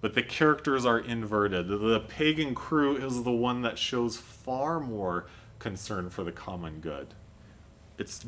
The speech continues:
Jonah who acts with religious superiority and is apathetic, ungracious, and removed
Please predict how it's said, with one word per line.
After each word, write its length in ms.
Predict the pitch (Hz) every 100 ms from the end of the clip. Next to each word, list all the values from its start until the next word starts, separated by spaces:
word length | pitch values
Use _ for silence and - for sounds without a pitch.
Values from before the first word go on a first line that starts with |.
| 110
Jonah 640 | 113 139 175 175 123 92
who 320 | 98 - 107 -
acts 460 | 110 117 - -
with 300 | 107 95 92 -
religious 580 | - 107 104 117 127 135
superiority 1080 | - 113 - 117 113 107 98 98 98 98 95 - - - -
and 200 | 98 92
is 260 | 80 82 -
apathetic, 840 | 110 131 - 131 123 113 113 110 - - - - - - -
ungracious, 840 | 110 117 117 113 107 107 120 - -
and 180 | 104 101
removed 920 | 101 90 90 98 107 95 85 80 -